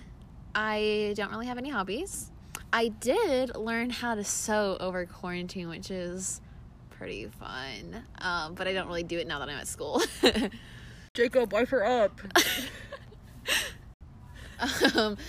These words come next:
Speaker 1: so that's what I was doing. Honestly, I just really like hanging out with people. It literally could be doing, like, the most random stuff. I just hang out with Jackie all the time,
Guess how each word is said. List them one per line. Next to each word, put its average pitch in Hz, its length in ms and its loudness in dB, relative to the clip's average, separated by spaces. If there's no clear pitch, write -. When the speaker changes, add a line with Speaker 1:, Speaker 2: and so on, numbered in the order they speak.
Speaker 1:
so 240 220 4
that's 214 240 2
what - 180 -6
I 180 520 4
was 190 200 -2
doing. 170 440 -4
Honestly, 269 380 0
I 220 140 0
just 254 260 -2
really 220 240 4
like 190 300 -2
hanging 185 220 -2
out 165 140 -4
with - 100 -8
people. 220 480 -2
It 208 140 -2
literally 202 280 2
could 214 140 -2
be 190 180 0
doing, 170 340 -6
like, 160 220 -6
the 160 140 -6
most 170 260 -6
random 160 260 -8
stuff. 175 460 -4
I 135 120 0
just - 320 -4
hang 190 160 -2
out 185 140 2
with 185 260 -4
Jackie - 520 -4
all - 100 -8
the - 100 -6
time, - 220 -6